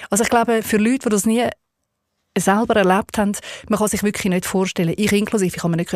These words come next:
vorstellen, was das heisst. Und ich glaube, dass mit dieser schnelllebigen Welt in den kommenden Jahren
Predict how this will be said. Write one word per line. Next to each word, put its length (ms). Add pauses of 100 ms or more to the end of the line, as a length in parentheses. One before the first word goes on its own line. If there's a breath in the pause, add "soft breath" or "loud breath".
vorstellen, 400
was 140
das 180
heisst. 360
Und 140
ich 160
glaube, 480
dass 140
mit 200
dieser 180
schnelllebigen 880
Welt 640 (520 loud breath)
in 100
den 80
kommenden 380
Jahren 320